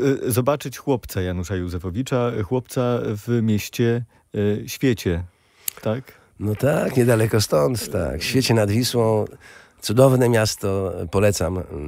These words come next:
Speaker 2: Jeżeli ktoś chce spędzić cudowne dzieciństwo, to bardzo polecam Świecie nad Wisłą. E, to jest miasto, gdzie jest wszystko, co jest, co, czego potrzeba takiemu dorastającemu chłopcu. Ja tam mieszkałem do jedenastego roku życia,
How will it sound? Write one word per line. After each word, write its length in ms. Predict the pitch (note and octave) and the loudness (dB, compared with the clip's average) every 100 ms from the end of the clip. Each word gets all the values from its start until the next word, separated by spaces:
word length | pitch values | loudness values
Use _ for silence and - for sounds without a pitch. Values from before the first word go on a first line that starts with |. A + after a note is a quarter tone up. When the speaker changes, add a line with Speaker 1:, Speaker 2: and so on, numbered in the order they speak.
| D#2+ | -4
Speaker 2:
Jeżeli 240 | D#2 E2+ | -4 -4
ktoś 180 | D#2+ F#2 | -2 -4
chce 100 | - | -2
spędzić 300 | - F#2 E2 | -2 -2 -2
cudowne 300 | F2+ F#2+ F2+ | -2 0 0
dzieciństwo, 460 | D#2+ D#2+ G2 - D#2 | 0 0 -2 -2 -2
to 80 | D#2+ | 0
bardzo 240 | F#2 E2 | 0 0
polecam 340 | E2+ E2+ D#2+ | 0 0 0
Świecie 260 | D#2+ D#2 D2+ | -2 -2 -2
nad 160 | C#2+ D2 | -2 -2
Wisłą. 400 | F#2 G2+ A2 B2+ - - - - - - | -4 -4 -4 -6 -12 -20 -20 -20 -20 -6
E, 180 | E2 | -4
to 140 | D#2+ F#2 | 0 2
jest 260 | F2 - F2 | 2 0 -2
miasto, 380 | F2 F2+ - E2+ | 0 0 0 0
gdzie 100 | E2+ | 0
jest 120 | - | 0
wszystko, 340 | G2 - D2+ | -2 -2 -4
co 120 | - | -4
jest, 120 | D2+ - D2+ | -6 -6 -10
co, 120 | - - - - - - - - | -6 -4 -2 -4 -4 -4 -6 -4
czego 200 | - E2+ | -2 0
potrzeba 580 | - - F#2+ D#2+ B1 D2+ | 0 0 2 2 0 -4
takiemu 340 | - - D#2 | -8 -6 -2
dorastającemu 540 | D2+ C2+ C#2+ D2+ D#2 - | 0 0 -2 -2 -2 0
chłopcu. 460 | F2+ F#2 - E2 - - - - - _ - | 0 0 -2 -4 -6 -16 -20 -20 -20 _ -4
Ja 140 | F2 | -2
tam 140 | E2 D2 | 0 0
mieszkałem 300 | C#2+ E2 D#2+ | 0 0 2
do 60 | |
jedenastego 440 | D#2 D#2 D2+ D#2+ D#2 | 2 2 0 0 -2
roku 200 | D2 C#2 | -2 -2
życia, 440 | E2+ G2+ A1+ A1+ | -2 0 0 -2